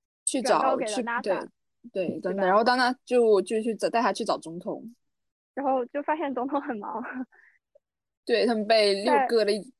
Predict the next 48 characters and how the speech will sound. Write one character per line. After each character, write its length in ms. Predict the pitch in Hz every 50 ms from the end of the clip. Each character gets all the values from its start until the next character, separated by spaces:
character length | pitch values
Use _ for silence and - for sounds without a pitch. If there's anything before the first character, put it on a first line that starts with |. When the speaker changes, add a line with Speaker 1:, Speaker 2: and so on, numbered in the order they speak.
| _ _
Speaker 1:
割 140 | - 220 226
了 80 | 208 202
一 80 | 214
圈 440 | 202 - - 233 208 185 190 202 202 190
才， 160 | - - 185 175
才 160 | 180 214 185
叫 240 | 185 214 202 190 196
他。 240 | 226 - - 220 - _ _ _ _ - 285 254 302 _ _ _ _ 294 -
Speaker 2:
对， 220 | - 285 277 262 254
就 120 | 254 320
是 180 | 320 359 339 285 -
总 160 | - 254 254
统 280 | 320 370 294 247 233 233
是， 300 | - - 285 277 262 - - _ _ _ _ _ _ _
而 160 | - - - 339
且 140 | - 330
总 180 | 277 - 254 262
统 160 | - 349 254
在 140 | 277 302 294
忙 180 | 277 247 233 240
的 80 | 247 285
是， 340 | - - 320 294 269 - - _ _ _ _ _ _ _ _ _ _ _ _ _ _ _ _ _ _ _ _ -
哎， 100 | 285 311
总 160 | - 285 349
统 140 | 427 - 269
是 160 | 285 - 359 339
为 120 | 359 349
了 80 | 320 330
他 140 | 330 349
的， 280 | 330 330 311 285 254 - - - _ _ _ _ _ _
就 80 | - 277
是 220 | - 285 262 262
选 260 | - - - 247 208
票 240 | 214 - 330 294 269
选 220 | 269 - 240 240
举 100 | 302 -
的 140 | 247 226 233
事 100 | - 254
情， 220 | 247 247 220 226 - _ _ _ -
中 160 | - 294 294
期 100 | - 311
选 240 | 294 - 214 214 233
举 120 | 254 247
在 140 | 202 214 208
忙 200 | 196 185 196 208
碌， 180 | 208 214 202 214
是 140 | - - 185
吧？ 80 | -